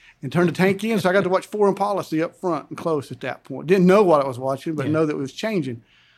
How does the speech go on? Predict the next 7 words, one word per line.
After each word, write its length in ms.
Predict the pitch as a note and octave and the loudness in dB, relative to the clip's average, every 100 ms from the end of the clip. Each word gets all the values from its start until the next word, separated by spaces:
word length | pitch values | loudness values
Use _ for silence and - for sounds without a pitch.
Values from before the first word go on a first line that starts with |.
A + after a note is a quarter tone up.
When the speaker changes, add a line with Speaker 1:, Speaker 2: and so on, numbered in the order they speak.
| _ _ _ _ _ E4 | _ _ _ _ _ -14
Speaker 1:
Uh, 160 | D#3+ C#3 | -10 -8
finished 380 | - G3+ G3 G3 | 0 2 2 -2
there 400 | G3 A3 A3+ F#3+ _ _ _ | -6 -6 -10 -14 _ _ _
after 160 | D3+ - | -20 -12
three 240 | F3 F3+ | -6 -4
great 280 | C#3 E3 D#3 | -2 -2 -2
years. 420 | D#3 D#3+ F#3 - | -4 -8 -10 -16